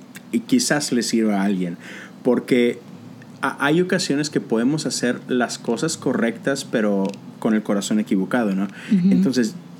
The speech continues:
Speaker 1: como músico, y para aquellos que nos estén escuchando que son músicos, creo que pueden resonar,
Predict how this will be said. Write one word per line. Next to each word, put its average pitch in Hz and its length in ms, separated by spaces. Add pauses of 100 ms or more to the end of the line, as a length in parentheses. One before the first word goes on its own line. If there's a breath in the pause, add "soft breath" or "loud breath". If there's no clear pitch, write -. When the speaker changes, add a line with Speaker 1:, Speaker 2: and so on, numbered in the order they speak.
(260)
Speaker 1:
como 127 340
músico, 120 540
y 110 280 (480)
para 110 200
aquellos 147 420
que - 80
nos 123 120
estén 117 200
escuchando 104 420
que 104 120
son 113 160
músicos, 120 600
creo 104 200
que 113 160
pueden 104 480
resonar, 104 480